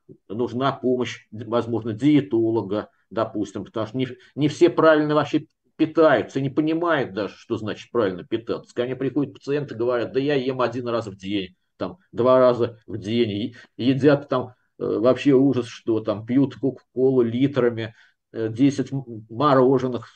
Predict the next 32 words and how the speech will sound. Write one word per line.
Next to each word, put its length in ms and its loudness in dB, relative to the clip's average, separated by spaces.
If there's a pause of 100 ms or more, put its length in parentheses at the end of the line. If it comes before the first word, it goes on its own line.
съедают, 760 -2
ну, 140 -8
то 80 0
есть, 140 -2
что 120 0
только 300 -4
не 100 -6
услышишь, 520 -4
два 200 2
килограмма 560 -2
конфет. 640 -4 (320)
Но 160 -2
так, 280 0 (360)
но 120 0
если 180 0
так 300 0
питаться, 460 -2
какое 360 -4
может 200 -6
быть 100 -6
здесь 240 -6 (180)
здоровье, 640 2
да, 180 -8
на 120 -6
самом 380 -6
деле? 240 -6 (260)
Поэтому, 480 0 (180)
да, 300 2
комплекс, 600 -2 (300)
э, 460 -6
так 160 -4
скажем, 480 -6